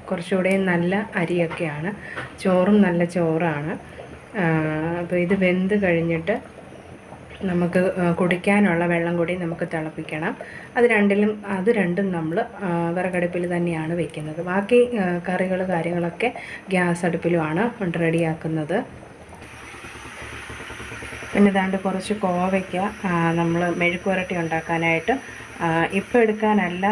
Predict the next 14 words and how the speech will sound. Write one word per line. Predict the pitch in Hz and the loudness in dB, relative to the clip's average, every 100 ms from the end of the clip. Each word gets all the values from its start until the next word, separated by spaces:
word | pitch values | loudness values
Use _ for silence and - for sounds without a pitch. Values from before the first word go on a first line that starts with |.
| 226 | 0
ഇതൊന്ന് | 180 180 180 185 | -4 -4 -2 0
ആവി | 180 190 | 2 2
കയറ്റി | 202 185 180 202 | 2 2 0 2
വെക്കുകയാണ്. | 170 - 185 180 160 160 208 214 | 2 0 -2 0 0 0 -2 -2
അതിലേക്ക് | 170 170 170 196 | 0 0 0 0
നമ്മൾ | 185 190 | 0 0
ഉപ്പും | 175 - 202 220 | -2 0 2 4
മഞ്ഞളും | 214 190 180 175 226 - - - - - | 6 4 2 0 0 -2 -10 -14 -12 2
മുളക് | 196 190 202 208 | 4 6 4 4
പൊടിയും | 202 196 190 | 2 2 0
കൂടി | 190 | 0
ചേർത്ത് | 208 180 165 165 175 | 0 2 2 0 -2
കൊടുത്തിട്ട്, | 160 165 165 165 254 - | -2 0 -2 0 -4 -4
ആ, | 214 | -4